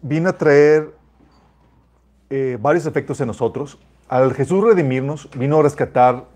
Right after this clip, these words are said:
todo nuestro ser, espíritu, alma y cuerpo. Nuestro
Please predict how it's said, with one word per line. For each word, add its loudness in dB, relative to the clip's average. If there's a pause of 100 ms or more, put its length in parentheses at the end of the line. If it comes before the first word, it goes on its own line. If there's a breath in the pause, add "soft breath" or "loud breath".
(420)
todo 4
nuestro -10
ser, -8 (760)
espíritu, -2
alma 0
y -8
cuerpo. -8 (1400 soft breath)
Nuestro 4